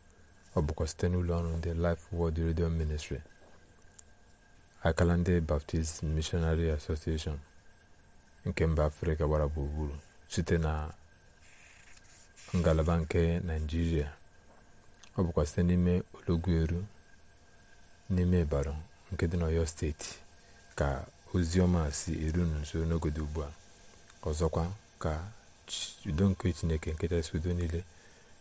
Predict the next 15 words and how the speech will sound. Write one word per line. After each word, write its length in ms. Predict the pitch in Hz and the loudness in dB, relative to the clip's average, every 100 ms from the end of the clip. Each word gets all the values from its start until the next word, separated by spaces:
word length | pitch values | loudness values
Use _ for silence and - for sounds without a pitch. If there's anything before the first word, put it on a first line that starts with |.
| - - | -16 -4
dịrị 300 | 80 82 87 | 0 2 4
unu 160 | 82 78 | 4 2
n'ebe 260 | 80 80 | 2 2
ọ 80 | 82 | 0
dị 120 | 73 76 | 0 -4
ukwuu, 260 | - 80 | -6 -6
site 180 | - 82 | -4 -2
na 100 | 80 | -2
Jizọs 440 | 73 92 85 80 - | -2 -2 -2 -2 -2
Kraịst 260 | 80 73 | -2 -2
bụ 80 | 78 | -4
Onye 140 | 80 | -4
nwe 200 | 80 76 | -2 -4
anyị. 200 | 73 78 - - - - - - - - | -6 -8 -12 -20 -20 -20 -20 -20 -8 0
Amen. 440 | 82 78 76 73 | 2 2 -2 -4